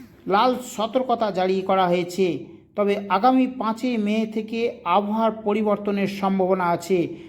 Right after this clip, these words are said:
বঙ্গোপসাগর থেকে ঢুকবে জলীয় বাষ্প, তা থেকেই তৈরি হবে বজ্রগর্ভ মেঘ, ফলে বৃষ্টির হাত ধরে নামতে পারে তাপমাত্রা।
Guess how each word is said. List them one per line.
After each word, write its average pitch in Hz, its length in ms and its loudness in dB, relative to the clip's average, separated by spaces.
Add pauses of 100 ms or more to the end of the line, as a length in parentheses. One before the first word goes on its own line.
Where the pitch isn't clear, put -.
(180)
বঙ্গোপসাগর 254 1040 2
থেকে 208 320 -4
ঢুকবে 196 440 0 (480)
জলীয় 220 380 4
বাষ্প, 190 300 -2 (260)
তা 202 160 0
থেকেই 196 360 0 (140)
তৈরি 196 300 4
হবে 196 240 4 (200)
বজ্রগর্ভ 196 680 0 (140)
মেঘ, 175 260 -4 (420)
ফলে 208 260 4 (420)
বৃষ্টির 240 640 -2
হাত 202 280 -2 (160)
ধরে 226 180 2 (560)
নামতে 233 460 2
পারে 202 260 4
তাপমাত্রা। 180 840 0